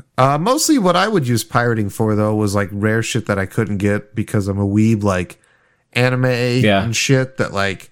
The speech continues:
Speaker 1: before, like, all these anime streaming sites were huge, like, you had to just download whole seasons with, like, fan subs and hope that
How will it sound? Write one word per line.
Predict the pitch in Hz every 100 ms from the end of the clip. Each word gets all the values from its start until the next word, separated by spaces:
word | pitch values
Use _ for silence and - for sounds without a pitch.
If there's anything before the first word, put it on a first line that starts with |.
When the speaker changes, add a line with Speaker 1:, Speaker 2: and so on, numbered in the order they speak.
| _ _ _ -
Speaker 1:
before, | 120 - 135
like, | 127 113 104 - -
all | 113 113
these | 110 104 95 -
anime | 104 101 101 98
streaming | - 101 92 98 87
sites | - 82 85 -
were | 90
huge, | - 92 85 82 90
like, | 80 82 - - _ _ _ _ -
you | 123
had | 131
to | 127
just | 110 -
download | 120 113 127 127 113
whole | 127 131
seasons | - 139 160 135 120 117 107 -
with, | 107 107
like, | 117 107 -
fan | - 123 135 131
subs | - 98 98 98
and | 95
hope | 107 107 -
that | 101 101